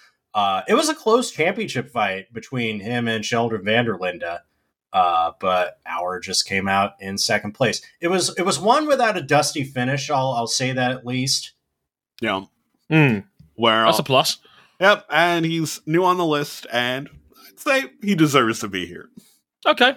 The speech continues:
Speaker 3: that's cool. Again, I can't say I'm the big, you know, D T M sort of, like, sports car guy, but this seems roughly fine given generally where these sorts of guys end up from my experience. So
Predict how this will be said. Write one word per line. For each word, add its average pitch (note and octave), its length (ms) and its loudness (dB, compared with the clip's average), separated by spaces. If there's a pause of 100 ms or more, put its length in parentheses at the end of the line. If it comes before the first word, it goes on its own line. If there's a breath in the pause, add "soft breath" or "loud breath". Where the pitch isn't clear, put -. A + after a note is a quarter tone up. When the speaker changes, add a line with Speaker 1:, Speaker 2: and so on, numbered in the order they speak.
Speaker 3:
that's A3 220 -2
cool. A#3+ 300 0 (400 loud breath)
Again, G3+ 340 0
I - 80 -8
can't F#3+ 300 4
say F#3+ 100 0
I'm F3+ 140 -4
the E3 80 -2
big, D3+ 400 2 (120)
you D#3 120 -2
know, D3+ 300 -2 (280)
D D3 200 -4
T D3 220 -4
M D3 280 -4
sort C#3+ 280 -4
of, C#3 120 -6
like, C#3 220 -2
sports C#3 320 -6
car C3+ 200 0
guy, C3+ 360 -2 (100)
but B2 320 -2
this A#2 320 -4
seems C3 500 -2
roughly C3 680 -2 (160)
fine C3+ 680 -2
given B2+ 440 0 (340 loud breath)
generally B2 600 -2
where C3 200 0
these C3+ 160 0
sorts C#3 240 -4
of C3 60 -6
guys C3+ 260 0
end C#3 200 0
up D3+ 180 0 (180)
from B2 280 -14
my C3 160 -4
experience. D3 520 -6
So C3+ 200 -2